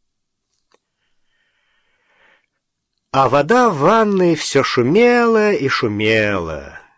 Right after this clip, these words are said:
Георгий недовольно поморщился, переменил позу, высвобождая затекшую ногу, огляделся в поисках телевизионного пульта. Вечно она засовывает его в самые неожиданные места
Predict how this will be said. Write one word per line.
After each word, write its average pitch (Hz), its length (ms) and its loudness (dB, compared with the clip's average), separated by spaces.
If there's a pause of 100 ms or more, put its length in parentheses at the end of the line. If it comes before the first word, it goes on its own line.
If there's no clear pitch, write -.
(580)
Георгий 143 460 0
недовольно 147 500 2
поморщился, 131 800 -4
переменил 131 540 -2
позу, 131 580 0
высвобождая 117 760 -2
затекшую 113 680 -4
ногу, 110 540 -2 (640)
огляделся 151 580 0
в - 100 -12
поисках 180 560 -2
телевизионного 117 760 -2
пульта. 147 580 -4 (300)
Вечно 165 680 -4
она 175 220 -2
засовывает 151 840 -2
его 131 180 0
в - 80 -10
самые 143 460 -2
неожиданные 131 720 -4
места 113 560 -4